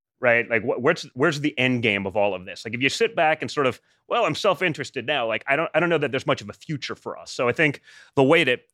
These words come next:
end it is enough people have to have the guts to sort of step up and do it, right? They can cancel one guy, most powerful guy in the world, president of the United States. You know, you get a hundred seventy-five million Americans, the other half, plus maybe some,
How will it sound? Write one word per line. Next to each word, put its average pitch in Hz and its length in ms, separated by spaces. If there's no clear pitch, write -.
end 151 180
it 117 80
is 113 120
enough 139 300
people 139 260
have 123 180
to 120 80
have 117 160
the 120 80
guts 120 240
to 117 80
sort 113 180
of 101 60
step - 260
up 120 160
and 101 100
do 95 120
it, 80 60
right? 117 120
They 160 80
can 180 140
cancel 180 340
one 139 140
guy, 110 180
most 120 220
powerful 127 240
guy 123 100
in 120 60
the 113 60
world, 104 180
president 135 280
of 131 40
the 123 80
United 117 180
States. - 320
You - 80
know, 233 40
you 226 120
get 254 100
a 202 60
hundred 214 240
seventy-five 175 580
million 156 260
Americans, 143 460
the 151 100
other 135 200
half, 127 440
plus 175 260
maybe 175 180
some, 139 300